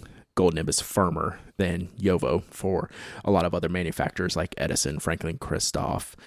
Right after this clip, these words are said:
you know, on and on and on, whoever uses secondary market nibs. On the soft side of the gold nib ledger,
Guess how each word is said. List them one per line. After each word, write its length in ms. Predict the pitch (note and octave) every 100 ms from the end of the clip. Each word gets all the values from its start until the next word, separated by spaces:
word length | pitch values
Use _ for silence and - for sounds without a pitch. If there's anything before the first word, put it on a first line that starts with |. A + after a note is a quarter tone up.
| _ _ _
you 120 | E2+
know, 100 | F2 -
on 180 | F2
and 120 | F2 E2
on 120 | D#2
and 80 | D#2+
on, 160 | D#2
whoever 240 | G2+ F2+ D2
uses 440 | D2+ D#2+ D2+ D#2
secondary 600 | - - - E2+ D#2 C2+
market 240 | - - -
nibs. 320 | D#2+ - - _ _ _ _ _ _ _ - - A2
On 140 | G#2
the 80 | E2
soft 540 | - G2+ A#2 - - - -
side 420 | - G2+ G#2+ G#2+ -
of 280 | G#2 F#2+
the 140 | - F2+
gold 360 | - F#2 G2
nib 240 | F#2+ F#2+ F2
ledger, 440 | G2+ G2+ G#2+ A2